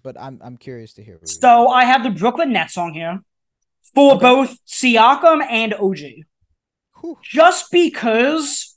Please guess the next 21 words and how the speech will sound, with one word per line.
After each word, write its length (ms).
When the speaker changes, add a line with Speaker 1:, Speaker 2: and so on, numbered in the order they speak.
Speaker 2:
they're 240
in 200
this 180
situation 800
now 260
where 240
they're 160
not 460
totally 600
rebuilding. 640
They 120
don't 220
even 140
have 280
their 120
own 160
picks 280
'cause 160
Houston 420
has 260
them. 340